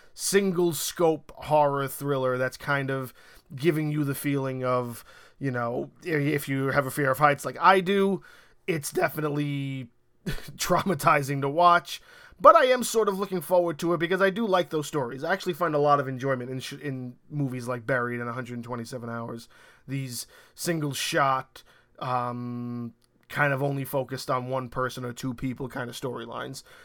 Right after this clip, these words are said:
Uh, Forty-seven Meters Down, another one. I just, they, I think they're great films, and I think this is gonna be really fun to watch.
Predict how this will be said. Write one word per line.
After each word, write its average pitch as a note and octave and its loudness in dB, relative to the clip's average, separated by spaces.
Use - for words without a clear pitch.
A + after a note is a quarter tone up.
Uh, B2 -10
Forty-seven C#3+ -4
Meters C3 -4
Down, C#3 2
another D3 2
one. D3+ 2
I C#3 2
just, C3 -8
they, D#3+ -8
I F#3+ 6
think F#3+ -2
they're E3 0
great D3 0
films, C#3 -2
and C3 0
I C3 0
think C3 -4
this B2 -12
is B2 -10
gonna B2 -6
be B2 -8
really B2 -6
fun A#2+ -8
to A2+ -4
watch. A2+ -10